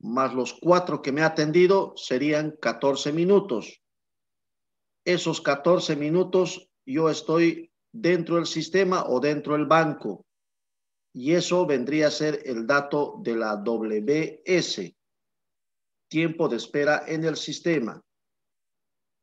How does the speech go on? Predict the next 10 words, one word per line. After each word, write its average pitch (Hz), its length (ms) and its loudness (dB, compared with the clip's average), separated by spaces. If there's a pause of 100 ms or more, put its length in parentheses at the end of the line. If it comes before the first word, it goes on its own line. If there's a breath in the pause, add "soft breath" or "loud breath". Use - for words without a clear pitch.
(1500)
Vuelvo 151 320 2
a 156 60 4
recalcar, 151 800 0 (240)
esto 165 420 -2
de 135 120 2
acá 147 400 0
son, 160 600 -2 (440)
son 156 380 -4
las 127 220 0
medidas 143 800 0